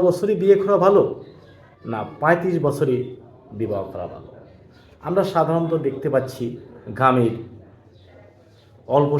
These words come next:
শিক্ষিত মানুষগুলো আঠারো বছরই বিয়ে করে, উনিশ বছরে বাবা হয়ে যায়, ষাট বছরে দাদা হয়ে যায়।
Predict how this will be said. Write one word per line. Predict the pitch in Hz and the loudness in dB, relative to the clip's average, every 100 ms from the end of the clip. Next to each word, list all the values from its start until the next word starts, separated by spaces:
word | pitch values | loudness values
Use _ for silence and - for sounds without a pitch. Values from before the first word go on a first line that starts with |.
| 143 | -2
শিক্ষিত | - 156 147 131 | -6 -6 -2 -2
মানুষগুলো | 110 113 117 120 98 - - - - - - - - | -2 -4 -6 -6 -8 -12 -18 -20 -20 -20 -20 -12 -4
আঠারো | 131 147 131 120 | 0 2 2 2
বছরই | 120 123 123 - - - - - _ - 101 | 0 -4 -6 -10 -16 -20 -20 -20 _ -20 -12
বিয়ে | 98 92 92 | -10 -10 -12
করে, | 85 - _ - - - _ _ _ _ - - - _ | -18 -20 _ -20 -20 -20 _ _ _ _ -20 -20 -20 _
উনিশ | 147 180 208 185 165 | -2 0 2 4 2
বছরে | 160 160 131 | 4 2 4
বাবা | 117 104 98 | 2 0 -4
হয়ে | 95 92 | -8 -10
যায়, | 87 - - - - - - _ _ _ _ _ - - - | -12 -16 -20 -20 -20 -20 -20 _ _ _ _ _ -20 -20 -14
ষাট | - 170 175 175 | 2 2 4 0
বছরে | 170 190 175 - - - - - - - - - 110 113 | -2 2 2 2 -6 -14 -20 -20 -20 -20 -20 -14 -2 0
দাদা | 113 107 98 | 2 0 -4
হয়ে | 98 92 90 | -8 -8 -12
যায়। | 85 | -16